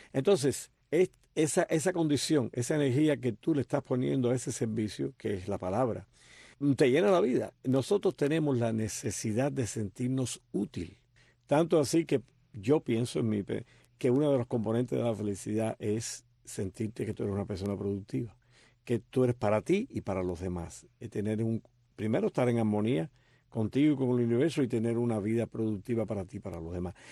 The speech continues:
Entonces, cuando tú puedes, eh, tú sirves, haces un servicio, vas a una misión, haces algo, ayudas a una persona, a tu vecino, lo que sea, que, que está desprovisto de egoísmo, que no vas a ganar en nada,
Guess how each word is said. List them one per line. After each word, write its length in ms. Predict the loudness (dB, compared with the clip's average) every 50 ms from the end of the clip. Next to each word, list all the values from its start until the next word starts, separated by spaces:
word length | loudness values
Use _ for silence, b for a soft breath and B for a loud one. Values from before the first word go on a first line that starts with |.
| B B B
Entonces, 240 | 0 2 2 2 b b b b _ -2
cuando 460 | 0 2 2 2 2 2 2 0 0
tú 360 | 0 0 0 2 2 0 -2 -6 _ _ _ _ _ _
puedes, 680 | 0 4 4 4 4 2 0 -4 -6 -8 -8 -10 -14 -18 _ _ _ _ _ _ _ _ _ _ _ 0
eh, 160 | 2 2 2 2
tú 100 | 0 -2
sirves, 520 | 0 2 2 2 2 0 -4 -8 -12 -10 -6
haces 220 | -6 -2 2 2 2
un 100 | 4 4
servicio, 540 | 2 0 0 2 0 -2 -2 -4 -8 -14 -8 -4
vas 140 | -4 -2 -2
a 40 |
una 140 | -2 -2 -2
misión, 520 | -2 -4 -2 0 2 2 2 2 0 -2 B B B B B B B
haces 320 | -4 -2 0 0 2 2
algo, 300 | 4 4 2 2 2 0 0
ayudas 280 | 2 2 2 2 2
a 40 | 2
una 160 | 0 0 0
persona, 440 | 0 -2 -4 -2 0 0 0 2 0
a 40 | 0
tu 120 | -2 -2
vecino, 440 | -2 -2 -2 -2 -2 0 0 0 0
lo 100 | -2 -2
que 100 | -4 -6
sea, 300 | -4 0 0 0 0 0 b b b b b b _
que, 300 | -2 2 4 4 4 2 0
que 120 | -2 -2
está 180 | 0 2 2 2
desprovisto 560 | 4 2 2 4 4 4 4 4 2 2 2 4
de 60 | 4
egoísmo, 460 | 4 4 4 4 2 2 0 -4 -2
que 140 | 0 0 0
no 100 | 2 2
vas 140 | 2 2 2
a 80 | 2
ganar 260 | 2 2 2 2 2 2
en 140 | 0 0
nada, 280 | 0 0 0 -2 -4